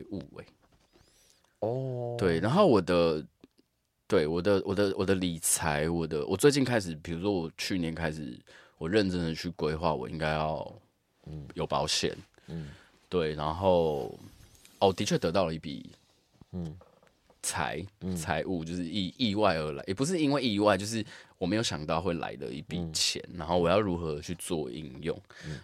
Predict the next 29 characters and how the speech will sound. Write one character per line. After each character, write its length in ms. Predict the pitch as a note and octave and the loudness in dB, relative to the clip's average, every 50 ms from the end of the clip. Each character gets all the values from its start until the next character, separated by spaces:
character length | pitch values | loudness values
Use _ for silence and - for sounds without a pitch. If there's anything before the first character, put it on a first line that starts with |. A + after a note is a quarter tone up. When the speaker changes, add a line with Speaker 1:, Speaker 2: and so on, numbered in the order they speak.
| - - | -6 0
Speaker 1:
然 140 | F2+ G2 | 4 6
后 120 | G#2+ C3+ B2 | 6 8 6
我 180 | F2 D#2 D#2 | 4 2 0
觉 160 | F2 - B2 D3 | 2 4 4 6
得 80 | C#3+ | 6
我， 260 | A2 F2+ D#2 D2+ D#2 - - | 6 4 2 0 -4 -4 -4
我 160 | - G2+ G2 | -2 -2 0
觉 140 | F#2 B2+ C#3+ | 2 4 6
得 100 | E3+ E3+ | 8 6
我 160 | B2 F#2 E2+ | 6 4 0
还 300 | D2+ - - - E2+ E2+ | -4 -4 -4 -2 0 0
是 160 | F2+ - A2 | 0 0 0
为 180 | A2 A2 G2+ F2+ | 2 4 4 4
了 140 | E2 D#2 D#2 | 4 2 -2
金 240 | - - E2+ E2 F2 | -4 -4 -4 -4 -4
钱 220 | - F2+ D2 C#2+ | -4 -6 -8 -8
这 60 | C#2 C#2+ | -6 -8
件 100 | D2 D2 | -8 -8
事 80 | D#2 | -8
情 180 | D#2+ C2+ A1+ A#1+ - | -10 -10 -10 -10 -8
焦 220 | - - C2 B1 | -6 -6 -6 -6
虑， 140 | E2+ E2+ C2 | -6 -6 -6
因 120 | D2+ F#2 | -6 -6
为 40 | G2 | -6
我 60 | - | -8
凯 200 | - - - A1+ | -8 -8 -10 -10
龙 200 | - - D#2 D2 | -10 -8 -8 -8
二 80 | - - | -8 -10
宫。 180 | - - - | -12 -14 -16